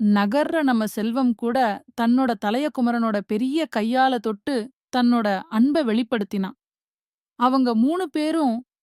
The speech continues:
குமரனை பார்த்து ரொம்ப அன்பா சிரிச்சாங்க.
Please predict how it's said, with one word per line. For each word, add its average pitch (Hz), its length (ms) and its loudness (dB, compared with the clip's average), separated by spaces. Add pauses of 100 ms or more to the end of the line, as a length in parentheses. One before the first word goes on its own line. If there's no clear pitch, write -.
(220)
குமரனை 330 500 0
பார்த்து 247 580 -2 (100)
ரொம்ப 302 500 -2
அன்பா 262 220 2 (100)
சிரிச்சாங்க. 196 520 -4